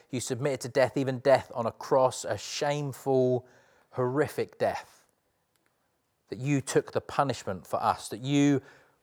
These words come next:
died, were buried, and you were raised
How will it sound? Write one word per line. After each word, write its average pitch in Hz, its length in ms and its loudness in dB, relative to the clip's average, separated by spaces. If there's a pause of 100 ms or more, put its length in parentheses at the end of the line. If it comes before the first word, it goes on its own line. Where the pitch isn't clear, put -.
(320)
died, 170 460 8 (380)
were 113 140 0
buried, 147 680 2 (400)
and 123 140 -12
you 139 140 -6
were 123 160 -4
raised 135 680 -4